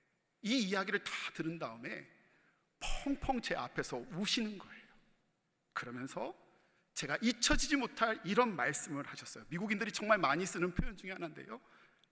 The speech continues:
"It is memory making moment." 기억이 만들어지는 순간.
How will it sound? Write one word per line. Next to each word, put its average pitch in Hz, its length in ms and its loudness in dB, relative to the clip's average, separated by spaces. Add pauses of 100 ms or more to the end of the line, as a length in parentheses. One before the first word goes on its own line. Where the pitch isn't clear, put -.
(120)
"It 151 120 2
is 82 400 -2 (640)
memory 139 420 -2
making 147 680 -6 (400)
moment." 110 760 -16 (1700)
기억이 127 640 -8
만들어지는 180 720 -8
순간. - 360 -12